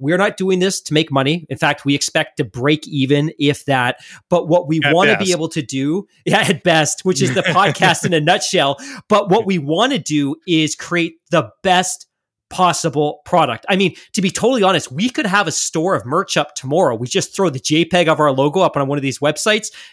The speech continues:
Speaker 1: get them to spit out print screen t-shirts, hats, and hoodies. But what we're thinking about doing is a much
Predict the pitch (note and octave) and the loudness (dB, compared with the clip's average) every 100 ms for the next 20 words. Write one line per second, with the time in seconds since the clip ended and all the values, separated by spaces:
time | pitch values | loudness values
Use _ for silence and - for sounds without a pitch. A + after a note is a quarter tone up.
0 | _ F#3+ F#3+ F#3 D#3+ - F3+ E3 E3 - | _ 0 2 0 -2 -2 2 2 0 -4
1 | F3+ - E3+ C#3+ - F3+ F3 F#3 F3 - | -4 -4 -2 -4 -4 -4 -2 0 -2 -2
2 | D#3 E3 D#3+ B2+ G#2+ D#3+ G#3 - D#3+ - | 0 2 0 -6 -4 -2 -4 -2 -2 -2
3 | - - - D3 A#3+ E3 F#3+ G3 G3 E3+ | -12 -20 -2 2 2 4 2 2 0 -2
4 | D3+ C#3+ C#3+ C#3+ C#3+ C#3+ C#3+ C#3+ C3 D#3+ | 0 0 0 -2 -2 -2 -4 -2 0 0
5 | E3+ | -2